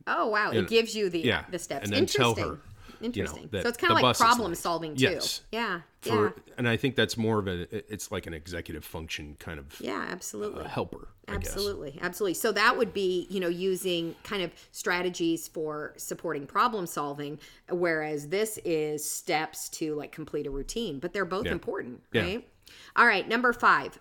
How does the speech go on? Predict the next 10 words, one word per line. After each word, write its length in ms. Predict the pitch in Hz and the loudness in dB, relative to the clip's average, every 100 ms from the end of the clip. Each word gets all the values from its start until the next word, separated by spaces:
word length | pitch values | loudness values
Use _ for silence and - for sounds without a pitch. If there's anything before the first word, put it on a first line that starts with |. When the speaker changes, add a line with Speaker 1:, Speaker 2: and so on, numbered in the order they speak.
| - | 2
Speaker 1:
uh, 340 | 185 180 175 | 4 6 4
we 260 | 185 220 240 | 0 0 0
know 420 | 208 185 185 180 | 2 2 2 0
at 100 | 160 | 0
our 140 | 170 175 | 2 2
house 400 | 180 165 160 - | 2 0 -2 -6
how 560 | - 175 175 175 170 - | 0 2 2 0 -2 -6
important 420 | 165 170 139 160 | -8 -6 -6 -6
calendars 580 | - 156 135 135 - - | -8 -8 -8 -10 -12 -14
are, 220 | - | -14